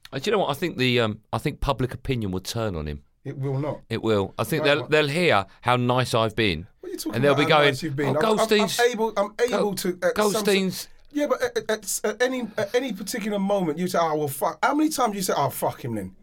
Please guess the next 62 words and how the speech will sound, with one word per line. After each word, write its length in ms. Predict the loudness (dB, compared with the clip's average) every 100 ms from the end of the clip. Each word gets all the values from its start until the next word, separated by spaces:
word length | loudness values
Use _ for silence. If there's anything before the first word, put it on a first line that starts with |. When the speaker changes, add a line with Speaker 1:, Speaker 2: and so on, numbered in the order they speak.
| _ _ -6
Speaker 2:
How 60 |
many 100 | -4
times 200 | -2 -4
you 40 | -4
said 160 | -6 -2
that? 220 | -4 -2
Speaker 1:
If 100 | -4
for 80 | -2
comedy 340 | 0 2 2
value 320 | 2 2 4
Speaker 2:
Uh, 60 | 2
Speaker 1:
only. 160 | 2 0
Speaker 2:
yeah, 100 | 0
but 160 | -2 2
don't 260 | 0 2
do 100 | 0
it 100 | -2 -2
for 80 | -2
comedy 260 | -2 4
Speaker 1:
Right, 120 | 6
Speaker 2:
value, 140 | 6 6
Speaker 1:
okay, 140 | 6
let 140 | 6 4
Speaker 2:
because 0 |
Speaker 1:
me 220 | 2 0
Speaker 2:
then 80 | 2
how 180 | 4 4
are 80 |
people 300 | 0 -4 -2
supposed 440 | -6 -4 -2 -2 -2
to 140 | -6 0
Speaker 1:
let 140 | 2
me 40 | 4
ask 140 | 2
you 60 | 2
this. 240 | -2 -4
Speaker 2:
No, 220 | -4 2 2
no, 80 |
no. 160 | 4 2
How 100 | 2
are 60 | 0
people 280 | -2 -6 -8
supposed 300 | 0 0 0
to 60 |
make 240 | 0 0 0
an 60 |
opinion 400 | -4 -2 -2 0 0
of 160 | -2
you 200 | -2 -4
being 540 | -4 -2 0 0 -2 -6 _ -6
somebody 320 | -2 0 0
that, 160 | 0 -2
"Oh, 180 | -4 -2
yeah, 300 | 0 -2 -4 _ _ _ -4
open 200 | -2 -2
the 60 |
door 160 | 0 0
and 80 | 0
let 140 | 0
him 80 | 2
back 240 | 0 0
in," 200 | -2 -2